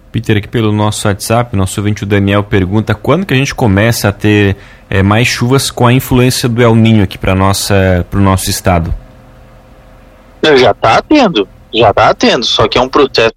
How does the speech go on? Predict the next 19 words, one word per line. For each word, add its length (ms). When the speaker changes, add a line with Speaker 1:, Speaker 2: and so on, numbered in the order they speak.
Speaker 2:
que 100
ele 140
é 480
gradativo, 880
né? 220
Então 380
a 60
gente 280
teve 480
a 60
atuação 600
dessa 380
frente 400
fria 400
na 160
quinta, 640
sexta, 640
sábado 560
choveu 600